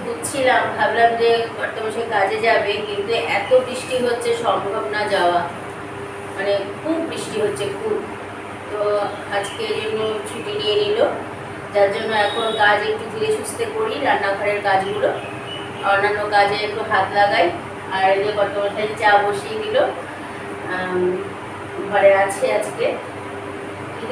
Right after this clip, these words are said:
আছে, অন্যান্য কাজ করবো যখন, তখন আবার কথা বলবো তোমাদের সাথে। এখন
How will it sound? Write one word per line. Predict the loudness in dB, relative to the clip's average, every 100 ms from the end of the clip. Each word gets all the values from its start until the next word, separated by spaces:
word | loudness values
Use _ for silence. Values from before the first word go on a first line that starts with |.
| 0
আছে, | 4 6 4 2 -4 -8 -4
অন্যান্য | 0 0 2 2 4
কাজ | 4 2 -4 -10 -10 -10
করবো | -4 0 2 2
যখন, | 0 -2 0
তখন | -2 0 0 0
আবার | 0 0
কথা | 0 0 0
বলবো | 0 -2 -2
তোমাদের | -2 -4 -4 -2
সাথে। | -2 0 0 0 -6 -10 -10 -10 -6 -6
এখন | -4